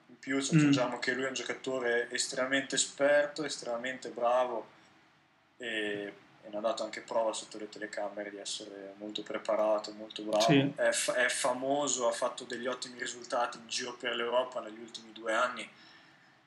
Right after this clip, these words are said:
Speaker 1: Quindi, insomma, il giocatore c'è, il mazzo l'ha settato veramente bene, quindi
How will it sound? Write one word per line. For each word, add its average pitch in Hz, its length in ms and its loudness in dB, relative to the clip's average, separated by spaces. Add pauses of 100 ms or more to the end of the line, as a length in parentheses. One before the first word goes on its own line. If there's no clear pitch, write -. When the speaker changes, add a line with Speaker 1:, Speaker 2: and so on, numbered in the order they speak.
(240)
Speaker 1:
Quindi, 107 280 -10
insomma, 101 420 -6
il 95 80 -6
giocatore 107 640 0
c'è, 131 580 4
il 110 140 -10
mazzo 113 500 0
l'ha 107 100 2
settato 113 500 0
veramente 110 500 -2
bene, 101 840 -8 (260)
quindi 92 200 -14